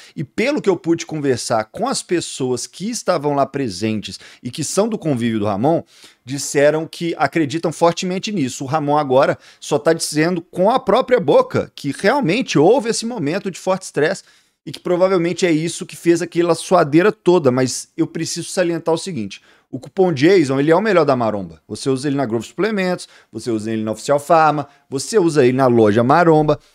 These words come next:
na Alpha Co, pras roupas de melhores custo-benefício. Então, cara, os links estão na descrição e eu não tenho muito o que dizer. O cupom Jason, ele é muito superior a todos os outros. Se você usa qualquer outro cupom além do cupom Jason,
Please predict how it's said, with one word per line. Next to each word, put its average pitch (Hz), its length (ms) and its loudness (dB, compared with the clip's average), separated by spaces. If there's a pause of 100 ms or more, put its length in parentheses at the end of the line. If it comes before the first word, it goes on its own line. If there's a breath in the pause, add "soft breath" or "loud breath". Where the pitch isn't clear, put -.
(140)
na 202 140 0
Alpha 185 320 2
Co, 180 280 4
pras 160 220 0
roupas 139 240 0
de 131 60 -4
melhores 135 380 2
custo-benefício. 143 800 -4 (360 soft breath)
Então, 196 320 0
cara, 123 380 4
os 202 120 -8
links 180 280 -2
estão 160 240 -2
na 131 100 -4
descrição 160 640 -2 (120)
e 320 280 -6
eu 220 120 4
não 285 120 -2
tenho 247 400 0
muito 202 400 -2
o 180 60 -6
que 214 140 -6
dizer. 190 260 2
O 170 80 2
cupom 202 240 2
Jason, 208 400 4
ele 208 160 4
é 254 60 4
muito 208 260 2
superior 196 440 0
a - 20 -2
todos 208 240 -2
os 175 80 -4
outros. 147 160 -4
Se 175 60 -14
você 214 260 0
usa 220 200 2
qualquer 208 280 2
outro 240 140 0
cupom 165 340 -2
além 143 180 -2
do 131 80 -12
cupom 143 260 -6
Jason, 156 440 0